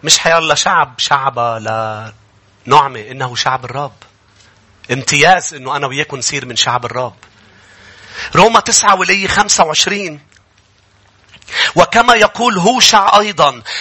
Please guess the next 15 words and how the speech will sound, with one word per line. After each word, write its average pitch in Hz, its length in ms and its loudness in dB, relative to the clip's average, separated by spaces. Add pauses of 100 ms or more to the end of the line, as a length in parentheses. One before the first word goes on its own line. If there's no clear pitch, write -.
(120)
'سأدعو 208 680 2
الذي 214 500 0
ليس 226 380 2
شعبي 208 560 2
شعبي، 190 640 0 (460)
والتي 208 520 2
ليست 226 520 2 (120)
محبوبة 214 920 2 (340)
سأدعوها 214 960 2 (460)
محبوبة.'" 156 1080 -2
خمسة 254 520 0
يا 131 140 -8
أحبة. 131 420 -8 (1080)
إنه 208 300 4
التزام 220 800 2